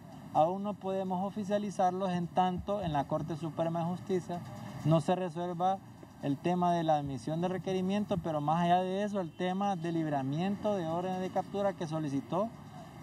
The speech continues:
en este caso concreto, la Unidad Nacional de Apeo Fiscal, que ha venido investigando este caso en conjunto con la Agencia Técnica de Investigación Criminal. Se ha presentado un requerimiento fiscal,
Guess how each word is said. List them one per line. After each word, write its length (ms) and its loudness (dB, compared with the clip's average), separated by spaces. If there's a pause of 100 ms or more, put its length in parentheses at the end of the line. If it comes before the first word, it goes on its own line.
en 180 4
este 240 2
caso 300 2
concreto, 540 -2
la 100 2
Unidad 260 -2
Nacional 420 2
de 80 6
Apeo 300 0
Fiscal, 500 2
que 80 -2
ha 60 4
venido 260 0
investigando 680 2
este 220 -6
caso 420 2 (360)
en 120 6
conjunto 640 6
con 160 2
la 60 6
Agencia 300 4
Técnica 380 0
de 60 2
Investigación 580 0
Criminal. 460 0 (1500)
Se 120 10
ha 60 12
presentado 460 0
un 40 -6
requerimiento 480 -6
fiscal, 500 0